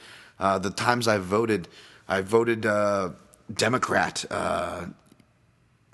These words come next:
uh, Kerry and Obama, like, I, for, for whatever the fuck that's worth, like, I, I, it's not about that. Like, I'm just so si-, like, I'm sure he's not <laughs> a great, I'm sure, but at the same time,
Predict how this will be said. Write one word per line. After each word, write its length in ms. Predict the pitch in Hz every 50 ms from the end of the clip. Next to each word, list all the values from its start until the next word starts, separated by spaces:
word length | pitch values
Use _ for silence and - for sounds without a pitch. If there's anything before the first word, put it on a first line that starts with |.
| _ _ _ _ - -
uh, 180 | 92 92 101 - - -
Kerry 360 | - - 113 107 107 117 120
and 100 | 117 110
Obama, 480 | 110 104 95 110 110 117 117 113 104 95
like, 220 | 95 95 95 -
I, 120 | - 107 101 92 - - 104
for, 220 | 98 - - 107
for 120 | - - 110
whatever 320 | 107 110 113 117 110 113
the 100 | 101 92
fuck 240 | - - 104 - -
that's 240 | 104 95 90 - 92
worth, 420 | 98 101 98 95 90 - - -
like, 240 | 92 90 85 - - -
I, 140 | 87 90 - -
I, 160 | 80 78 73 - - - - - - -
it's 160 | - - -
not 160 | 123 113 117
about 440 | 107 - - - - 98 104 - -
that. 260 | - 85 78 80 -
Like, 120 | 73 85 85
I'm 120 | - 101
just 160 | 104 101 -
so 120 | - 120 117
si-, 200 | 107 - - -
like, 200 | - 101 - -
I'm 80 | 101 104
sure 240 | - - - 123 127
he's 240 | 123 113 101 92 90
not 240 | 101 104 101 110 -
<laughs> 40 | -
a 40 | 120
great, 360 | 110 - - 127 117 117 -
I'm 140 | 120 113 107
sure, 140 | 98 117 110 - - - - - - - - - - - - _ _ -
but 100 | - 139
at 80 | 139 113
the 80 | 131 135
same 360 | - - - 135 143 139 123
time, 560 | - 104 110 110 117 117 113 110 107 95